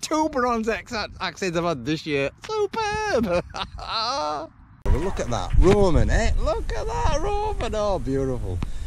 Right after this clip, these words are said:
Give the details later, but you can't beat finding Roman. Let's get it right way up with Ed. I don't even know who it is. So, Roman.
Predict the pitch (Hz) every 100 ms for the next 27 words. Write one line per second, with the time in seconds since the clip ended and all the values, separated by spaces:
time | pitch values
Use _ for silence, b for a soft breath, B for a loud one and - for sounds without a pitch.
0 | B 135 135 143 127 127 135 127 120 131
1 | 123 107 92 90 107 - 151 123 117 131
2 | 131 - - - - - 120 113 113 113
3 | 110 101 92 - - 143 135 120 120 98
4 | - 107 104 - - - - - - -
5 | - - 98 107 110 107 107 104 101 104
6 | 113 104 - - - - - - - -
7 | - 95 95 92 - - - - - -
8 | - - - - - - - - - -
9 | - - - - - - - - - -
10 | - - - - - - - - - -
11 | - - - - - - - - - 127
12 | 139 117